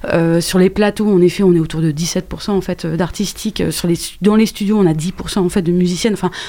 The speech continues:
voilà. À tous les échelons, en effet, on se retrouve, euh, dans les, dans les professions, dans les professions d'encadrement, on est autour de,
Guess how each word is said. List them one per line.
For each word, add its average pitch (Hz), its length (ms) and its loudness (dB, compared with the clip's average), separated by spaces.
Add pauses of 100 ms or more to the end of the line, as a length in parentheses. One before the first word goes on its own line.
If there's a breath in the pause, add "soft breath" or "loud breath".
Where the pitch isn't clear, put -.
voilà. 214 160 0 (240 loud breath)
À 185 100 -4
tous 240 160 -4
les 226 220 2
échelons, 254 340 2
en 233 80 2
effet, 214 220 0
on 220 80 0
se - 80 -6
retrouve, 208 380 -2
euh, 190 140 2
dans 196 140 2
les, 196 180 2
dans 180 260 0
les 190 80 2
professions, 202 520 -2
dans 185 200 4
les 185 80 4
professions 185 400 -4
d'encadrement, 190 600 2
on 196 160 4
est 170 60 6
autour 160 240 -2
de, 156 200 -2